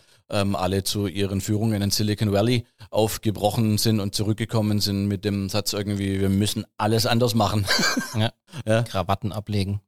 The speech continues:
Speaker 2: zum Beispiel.
Speaker 1: Die Krawatten ablegen.
Speaker 2: Wir duzen
Speaker 1: Zum
Speaker 2: uns.
Speaker 1: <laughs> zu,
Speaker 2: Ja,
Speaker 1: zum
Speaker 2: aber die haben
Speaker 1: Beispiel,
Speaker 2: sicher
Speaker 1: ja.
Speaker 2: auch
Speaker 1: Ja.
Speaker 2: andere Inspirationen mitgebracht von diesen Reisen.
Speaker 1: Eben, ja. Ver-, im Wesentlichen glaube ich, diese Energie, diese Freude, was Neues zu, ähm, probieren.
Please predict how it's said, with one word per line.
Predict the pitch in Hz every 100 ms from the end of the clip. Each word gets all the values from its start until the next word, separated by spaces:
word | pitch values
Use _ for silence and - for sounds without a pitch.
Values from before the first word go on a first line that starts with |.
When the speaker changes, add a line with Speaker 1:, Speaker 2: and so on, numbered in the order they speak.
| -
Speaker 2:
zum | 107
Beispiel. | 107 104 -
Speaker 1:
Die | 104 101
Krawatten | 101 95 101 107
ablegen. | 104 104 147 113
Speaker 2:
Wir | 113
duzen | 131 131 123
Speaker 1:
Zum |
Speaker 2:
uns. | 117 113 - - -
Speaker 1:
<laughs> | - -
zu, | -
Speaker 2:
Ja, | 113
Speaker 1:
zum | _ - - 117
Speaker 2:
aber | 123
die | 107
haben | 101
Speaker 1:
Beispiel, |
Speaker 2:
sicher | 104 113
Speaker 1:
ja. | 101
Speaker 2:
auch | 101
Speaker 1:
Ja. | 113
Speaker 2:
andere | 135 117
Inspirationen | 110 113 113 107 - 107 104
mitgebracht | 107 - 110 101 -
von | - 101
diesen | 98 101 98 104 -
Reisen. | 117
Speaker 1:
Eben, | 151 127
ja. | 110 147
Ver-, | 123 131
im | 117
Wesentlichen | 123 165 190 165 156 156
glaube | 135 139 139
ich, | 123 -
diese | 127 120
Energie, | 120 117 117 113 110 107 - 120 143 147
diese | 123 110
Freude, | 113 - 104 113 127 117
was | 107 107
Neues | 110 107 113 -
zu, | - - 110 107 110
ähm, | 107 104
probieren. | 95 98 107 123